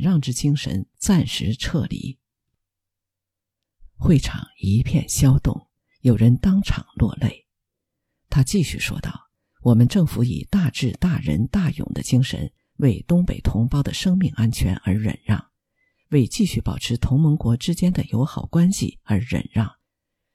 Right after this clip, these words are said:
决定将行营移驻山海关。我们犹如父母来探望分别了十四年的儿女，虽然只是看了一看就回去，但已经表示我们骨肉相亲的十四年关切眷念的感情。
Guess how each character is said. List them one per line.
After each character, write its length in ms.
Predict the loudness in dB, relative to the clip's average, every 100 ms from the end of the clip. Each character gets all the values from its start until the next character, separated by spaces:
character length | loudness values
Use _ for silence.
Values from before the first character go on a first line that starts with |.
| _ _
决 200 | 0 2
定 160 | 2
将 260 | 2 2 0
行 300 | 0 0 0
营 260 | 0 -2 -4 _ _
移 240 | 0 0
驻 240 | 0 -2 -4
山 260 | -2 0
海 160 | 0 -4
关。 320 | -2 2 2 0 _ _ _ _ _ _ _ _
我 100 | 2
们 160 | 4 4
犹 160 | 2
如 160 | 2 0
父 260 | 0 0 0
母 260 | 0 -4 _ _
来 200 | 0 0
探 280 | 0 0 0
望 180 | 0 -4
分 300 | 0 2 2
别 160 | 0
了 100 | -2
十 260 | -4 -2 -2
四 240 | 0 0
年 200 | 0 0
的 100 | -2
儿 240 | -2 0 2
女， 300 | 2 0 _ _ _ _ _ _ -6
虽 180 | 0
然 160 | 2 2
只 160 | 0 -2
是 140 | -4
看 300 | -4 0 0
了 80 | 0
一 140 | -4
看 260 | -6 -6 -4
就 180 | -2 -2
回 240 | -4 -8
去， 300 | -6 -6 -6 _ _ _ _
但 200 | 0 0 -2
已 160 | -4 -4
经 240 | 2 2
表 220 | 4 0 -2
示 300 | 0 0 0
我 120 | 2
们 140 | 4 4
骨 220 | 0 -2
肉 200 | 0 0
相 280 | 0 2 2
亲 200 | 2 0
的 120 | 0
十 220 | -4 -4
四 180 | 0 0
年 240 | 0 -2
关 280 | 0 2 4
切 220 | 4 0 -2
眷 320 | 0 2 2
念 180 | 2 0
的 100 | -2
感 220 | -8 -10
情。 300 | -8 -4 -4